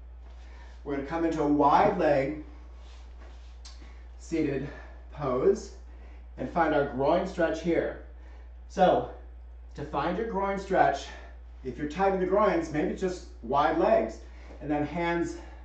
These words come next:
behind the sitting bones to sit you tall.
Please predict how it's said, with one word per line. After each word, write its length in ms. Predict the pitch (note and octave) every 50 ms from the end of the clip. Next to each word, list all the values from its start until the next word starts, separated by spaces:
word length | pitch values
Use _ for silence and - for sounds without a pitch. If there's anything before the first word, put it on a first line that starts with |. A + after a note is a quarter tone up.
| - - - - - - - -
behind 300 | D#3+ D3+ D3+ D#3 D3+ D3+
the 40 | D3+
sitting 240 | - A3 A#3 A#3+ G#3+
bones 280 | F3+ C#3 B2+ - -
to 60 | - -
sit 220 | - D#3 D#3 D3
you 80 | C#3+ D3
tall. 540 | - G3 A3 - - - - - - -